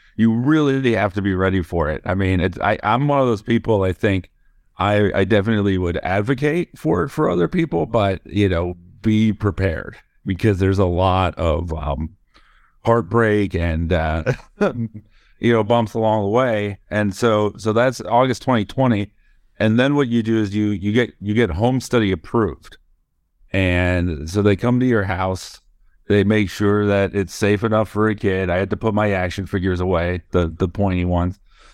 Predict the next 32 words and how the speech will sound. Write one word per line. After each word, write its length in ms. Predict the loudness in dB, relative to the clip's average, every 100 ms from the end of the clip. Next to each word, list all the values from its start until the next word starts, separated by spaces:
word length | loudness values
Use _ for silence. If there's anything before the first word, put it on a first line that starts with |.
| -12 -2
And, 320 | 2 2 4
uh, 380 | 2 2 0 -4 -10 -20 _ _ -20 -20 _ _ _ _ _
and, 340 | 0 2 2
um, 460 | 2 2 0 -2 -2
you 120 | 0 0
know, 100 | 0
it's 120 | -2
basically, 440 | -2 0 0 0 0
like, 120 | 0 0
if 100 | 2
you 100 | 2
don't 200 | 2 2
have 400 | 0 0 -2 -2
a 100 | -2
gun 540 | 0 2 2 0 -2 -6 -18 _ _ _
or, 380 | 2 4 2 -4
uh, 400 | 2 4 4 2
a 140 | -2
pool, 600 | -6 -2 0 0 0 -4 _ _ _ _
it 200 | 0 0 -2 _
is 240 | 0 0
a 40 | -2
very 420 | 0 2 2 0
quick 220 | 0 0
<laughs> 0 |
process. 440 | 0 0 -2 -14 -18 -8
It's 140 | -6
like, 260 | 0 0 2
"Yeah, 260 | 2 2 0
it's 200 | -2 -4
safe." 280 | 0 0 0 -4 _ _ _ _ _
Um, 540 | -2 0 2 0 -2